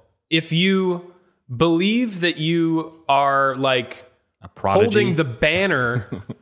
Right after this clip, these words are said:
Speaker 2: <laughs>
Speaker 1: uh, for the mentor that you had, who
Speaker 2: Oh, yeah, yeah.
Speaker 1: is no longer here, right? He, I, Char-,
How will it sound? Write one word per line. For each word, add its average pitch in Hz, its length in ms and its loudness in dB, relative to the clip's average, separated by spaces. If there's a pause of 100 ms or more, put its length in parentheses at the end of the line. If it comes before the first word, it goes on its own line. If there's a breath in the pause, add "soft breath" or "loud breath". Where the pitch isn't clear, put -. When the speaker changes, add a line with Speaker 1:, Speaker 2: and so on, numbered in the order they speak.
(140)
Speaker 2:
<laughs> - 400 -16
Speaker 1:
uh, 131 480 0
for 185 920 -2 (1080)
the 147 220 0
mentor 156 640 0
that 131 200 -4
you 123 140 -2
had, 113 640 -2 (240)
who 151 280 0
Speaker 2:
Oh, - 180 2
yeah, 85 440 -2
yeah. 82 280 -6 (320)
Speaker 1:
is 139 200 -2
no 143 180 2
longer 151 340 0
here, 208 440 0 (240)
right? 185 260 0
He, 196 500 -2
I, 143 120 2
Char-, 151 400 -4